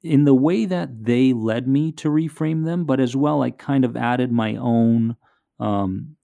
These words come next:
juice or my own, um, direction to the reframe as well. So I did that for a number, a number of months, and I found myself feeling lighter and lighter and lighter.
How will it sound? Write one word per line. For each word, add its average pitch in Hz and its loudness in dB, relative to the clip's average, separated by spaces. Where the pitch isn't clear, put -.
juice 107 0
or 101 -4
my 98 -2
own, 104 0
um, 107 -10
direction 104 0
to - -6
the 95 0
reframe 104 -4
as 104 -10
well. 107 -6
So 110 -4
I 131 -4
did 180 -2
that 170 -4
for 135 -2
a 113 2
number, 120 0
a 120 -8
number 143 2
of 107 -2
months, 113 -4
and 120 -4
I 120 -2
found 165 -4
myself 143 -2
feeling 117 0
lighter 101 -2
and 110 -6
lighter 107 -4
and 104 -4
lighter. 147 -2